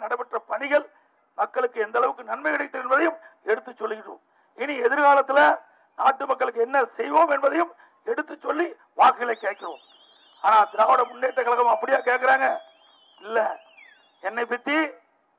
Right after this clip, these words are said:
என்னென்ன பேசணுமோ பேசுவாங்க. மரியாதைக்குரிய பாட்டாளி மக்கள் கட்சியுடைய நிறுவனர் ஐயா அவர்களை பத்தி பேசுறது பேசுவாங்க.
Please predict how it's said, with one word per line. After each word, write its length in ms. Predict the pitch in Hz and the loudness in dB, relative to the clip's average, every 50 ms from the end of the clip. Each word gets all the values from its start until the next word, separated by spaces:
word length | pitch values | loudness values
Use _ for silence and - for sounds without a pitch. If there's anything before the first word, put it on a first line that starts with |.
| _ _ _ - | _ _ _ -12
என்னென்ன 240 | 220 254 - 254 247 240 240 | -10 -6 -4 -4 -2 0 0
பேசணுமோ 420 | 247 240 233 233 240 247 254 269 262 - 339 | 0 0 0 -2 -2 0 0 -2 -2 -2 -4
பேசுவாங்க. 420 | 480 453 - - 196 190 - 156 - - _ _ _ _ _ _ _ _ _ _ _ _ - | -6 -6 -4 -4 -4 -4 -6 -8 -14 -16 _ _ _ _ _ _ _ _ _ _ _ _ -6
மரியாதைக்குரிய 640 | 196 220 240 240 233 226 233 226 240 254 269 262 254 226 202 - - - _ _ _ _ _ - | -4 0 2 2 2 2 -2 -8 -8 -4 0 2 4 4 2 2 -4 -12 _ _ _ _ _ -2
பாட்டாளி 340 | 233 240 - 262 262 262 254 | -2 0 2 2 2 2 2
மக்கள் 160 | 247 - - | -2 -8 -10
கட்சியுடைய 340 | 240 233 233 233 233 226 226 220 214 | -12 -12 -12 -6 -2 0 2 2 0
நிறுவனர் 460 | 220 233 254 254 247 233 214 202 196 170 - | -2 -6 -8 -8 -8 -10 -12 -12 -14 -14 -14
ஐயா 220 | 202 220 226 226 226 | -6 0 2 4 4
அவர்களை 240 | 220 226 226 226 214 - | 4 2 0 -2 -4 -6
பத்தி 160 | 226 - 262 - - | -12 -18 -16 -10 -10
பேசுறது 300 | 220 214 - 196 208 226 - 202 | -8 -8 -10 -12 -16 -16 -16 -16
பேசுவாங்க. 400 | 196 185 - 190 175 165 - | -16 -14 -8 -6 -6 -6 -6